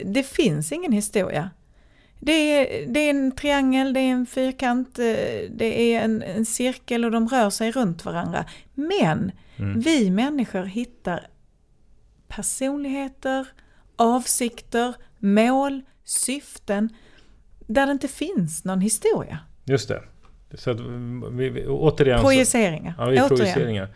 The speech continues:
Speaker 2: Och är inte det också som vi gör på, det gör vi väl även om vi ser djur?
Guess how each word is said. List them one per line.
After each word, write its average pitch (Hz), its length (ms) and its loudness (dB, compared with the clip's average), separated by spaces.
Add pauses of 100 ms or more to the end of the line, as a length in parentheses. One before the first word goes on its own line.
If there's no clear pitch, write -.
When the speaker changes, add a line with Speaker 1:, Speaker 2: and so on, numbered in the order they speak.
(400)
Speaker 2:
Och 139 140 -4
är 151 420 2
inte 160 160 4
det 220 140 10
också 160 240 2
som 151 180 0
vi 147 80 2
gör 131 260 4
på, 110 600 -2
det 120 60 -2
gör 170 120 0
vi 156 120 -6
väl 127 180 -2
även 113 260 -2
om 110 100 -4
vi 107 80 -4
ser 107 220 -2
djur? 104 520 0